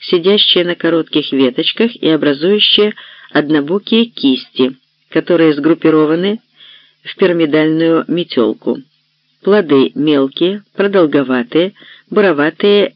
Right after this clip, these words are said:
семянки. Размножается полынь семенами, способна давать и вегетативную поросль. Цветёт растение в июне-августе. Плоды созревают в сентябре-октябре.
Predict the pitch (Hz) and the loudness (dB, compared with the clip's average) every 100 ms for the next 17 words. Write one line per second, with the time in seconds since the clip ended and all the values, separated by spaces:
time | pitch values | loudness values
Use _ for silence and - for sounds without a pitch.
0 | - - 202 170 120 117 117 - 123 - | -12 -6 -2 0 0 -2 -4 -6 -6 -10
1 | _ _ _ _ _ _ _ _ _ _ | _ _ _ _ _ _ _ _ _ _
2 | _ _ _ - 170 170 175 180 180 165 | _ _ _ -2 0 0 0 2 0 0
3 | 151 151 147 147 127 - - 175 160 135 | -2 0 2 2 2 -2 -4 -2 0 2
4 | 123 131 185 - - - - - 170 170 | 2 0 -4 -12 -20 -20 -10 -4 -2 0
5 | 151 139 139 135 214 233 - 220 208 208 | 0 0 0 0 0 -2 0 0 0 -2
6 | 233 220 - 135 127 127 127 - 131 120 | 0 -2 0 0 2 0 0 -2 -2 -2
7 | - 131 139 _ _ _ - - _ - | -6 -8 -10 _ _ _ -20 -20 _ -2
8 | 202 - 208 214 - - 175 208 - 220 | 0 2 0 0 -10 -4 -2 -2 0 0
9 | 214 214 214 - 147 160 151 156 170 - | 2 0 -2 -2 0 0 2 -2 -4 -4
10 | 131 117 120 - 123 127 _ - - _ | -4 -2 -4 -4 -6 -6 _ -20 -20 _
11 | 151 151 269 - 131 127 123 123 120 - | -2 0 0 -2 -2 0 0 0 -2 -10
12 | - 147 135 139 123 156 220 240 _ _ | -8 -4 -2 -2 0 0 0 -4 _ _
13 | _ 208 233 - 311 110 - | _ -8 -4 -4 0 0 -2